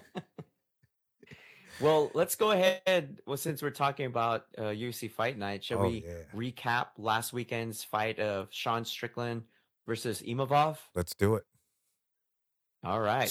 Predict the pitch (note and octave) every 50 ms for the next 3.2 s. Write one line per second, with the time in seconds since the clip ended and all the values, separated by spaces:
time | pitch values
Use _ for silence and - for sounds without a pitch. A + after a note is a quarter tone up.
0 | - - - G2 G#2 - A#2 A2+ G#2+ A2+ A#2 A2+ A#2 A2+ - B2 B2 B2 - -
1 | - A#2 A#2 B2 C#3 C#3 C#3+ F#3+ - D#3+ A#2+ - D3 A#2+ - - - - E3+ D#3+
2 | D#3 G#2+ G#2+ B2+ D3 F3+ F#3 E3+ D#3+ D#3+ E3+ - C#3+ A#2+ A#2+ A#2 A#2 C3 - C3+
3 | C#3+ - - -